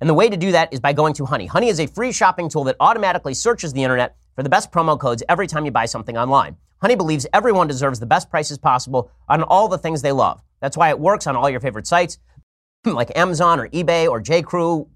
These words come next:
Walmart, Best Buy, Groupon. Honey has already saved listeners of this show an average of twenty-six bucks, thirty-four cents. I use Honey every time I use Amazon dot com, and I use Amazon dot com an awful lot. They make all my products cheaper. My wife and I recently bought a, a, uh, pressure cooker,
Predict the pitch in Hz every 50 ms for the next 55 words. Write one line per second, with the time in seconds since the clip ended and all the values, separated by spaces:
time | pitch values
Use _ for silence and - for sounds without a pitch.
0 | _ - 127 143 156 165 160 156 156 156 151 - 151 - - - 151 131 151 165
1 | 156 170 160 156 151 - _ _ _ _ _ _ _ _ _ _ _ _ _ _
2 | _ _ _ _ _ _ _ - 170 196 180 180 147 151 156 156 160 151 - -
3 | 170 147 127 160 156 - 165 156 143 123 127 131 170 160 - 170 143 135 135 151
4 | 170 170 139 110 123 - - 170 170 160 - 160 - - 147 135 - - - 160
5 | 156 147 - - 139 131 - 190 170 135 - - _ _ _ _ _ _ - 160
6 | 196 214 180 147 170 170 160 127 156 160 165 160 160 151 139 139 131 135 139 139
7 | 139 120 135 131 131 127 120 - 139 123 120 120 120 131 120 139 135 135 127 120
8 | 123 123 117 - - 131 123 113 104 - - 135 135 131 - 120 113 120 120 110
9 | 107 - _ _ _ - 151 165 160 151 - - _ - 143 151 165 170 170 160
10 | 151 147 160 147 139 139 - - - - - 180 120 - 117 - - - - -
11 | - _ _ - 143 151 156 151 156 156 - 170 160 147 143 131 - _ _ _
12 | _ _ - 127 156 143 - 127 - 135 143 127 107 131 131 131 127 - - _
13 | _ _ - - 110 110 113 113 - - 110 107 104 104 98 87 _ _ _ _
14 | _ _ _ _ _ - 101 98 92 90 - - 180 165 160 147 - 113 87 95
15 | 92 -